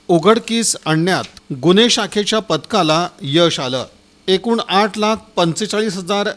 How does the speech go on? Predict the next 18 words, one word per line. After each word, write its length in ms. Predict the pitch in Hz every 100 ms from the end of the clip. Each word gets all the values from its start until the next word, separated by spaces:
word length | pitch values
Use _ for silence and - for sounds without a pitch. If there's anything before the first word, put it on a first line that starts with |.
| - -
एकशे 420 | 165 160 - 202 202 175
एक 260 | 185 196
रुपयाचा 540 | 185 180 196 190 196 185
मुद्देमाल 580 | 156 143 202 143 143 165 - _
हस्तगत 460 | 185 - 220 170 151
करण्यात 320 | 131 120 120 123
आला. 180 | 120 - _ _ _ -
ही 100 | 226
कामगिरी 420 | 233 214 233 247
पोलीस 380 | 220 185 214 214
आयुक्त 300 | 190 185 208 214
एम 200 | 165 165
राजकुमार, 540 | 160 151 - 175 180 185 _ -
पोलीस 300 | 185 202 226
उपायुक्त 360 | 208 208 190
डॉक्टर 260 | 214 185 185
दीपाली 420 | 151 151 165 160
काळे 360 | 160 139 143